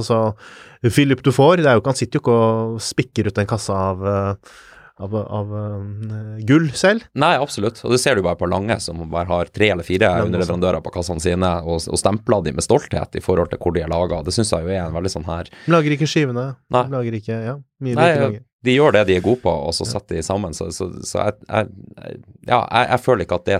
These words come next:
Speaker 2: trenger nødvendigvis å være noe du skal bruke imot hvis, hvis det er en underleverandør som er super, eh, eks-, eksperter på et element, så,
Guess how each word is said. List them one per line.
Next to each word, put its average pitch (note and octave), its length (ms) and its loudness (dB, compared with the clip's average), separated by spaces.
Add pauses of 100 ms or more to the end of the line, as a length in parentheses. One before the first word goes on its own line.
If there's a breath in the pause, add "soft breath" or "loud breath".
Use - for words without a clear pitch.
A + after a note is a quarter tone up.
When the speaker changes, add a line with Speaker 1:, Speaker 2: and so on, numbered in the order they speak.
Speaker 2:
trenger F#2 240 -2
nødvendigvis E2+ 380 -4
å E2+ 40 0
være E2+ 120 0
noe F2 120 2
du F2 80 -6
skal E2 300 0
bruke E2+ 560 -2
imot F#2 320 0
hvis, - 160 -4
hvis E2 300 -4
det F2 80 -2
er - 20 -2
en F2+ 80 -2
underleverandør G2+ 560 2
som - 160 -6
er F2 160 -4 (160)
super, G#2 560 0
eh, D#2+ 960 -6
eks-, - 240 -4 (320)
eksperter E2+ 560 -4
på F#2 160 2 (100)
et - 300 -4
element, F2+ 340 2
så, E2 300 -2